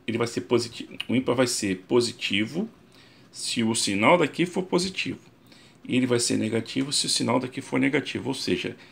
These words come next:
ele repete o sinal do número. Ok? Então vamos lá. Vou deixar pra vocês fazerem também.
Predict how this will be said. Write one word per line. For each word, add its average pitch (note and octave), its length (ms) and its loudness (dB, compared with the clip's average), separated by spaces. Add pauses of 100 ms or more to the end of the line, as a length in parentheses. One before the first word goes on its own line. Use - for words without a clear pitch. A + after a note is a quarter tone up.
(240)
ele B2+ 220 4
repete B2+ 720 4
o - 20 -6
sinal A#2+ 380 2
do C3 100 -2
número. G#2 480 -4 (960)
Ok? C#3+ 520 0 (1300)
Então G2 200 -4
vamos B2+ 220 2
lá. - 180 2 (680)
Vou B2 80 2
deixar B2+ 240 6
pra B2+ 160 2
vocês A#2+ 280 0
fazerem F#2+ 420 0
também. F#2+ 480 4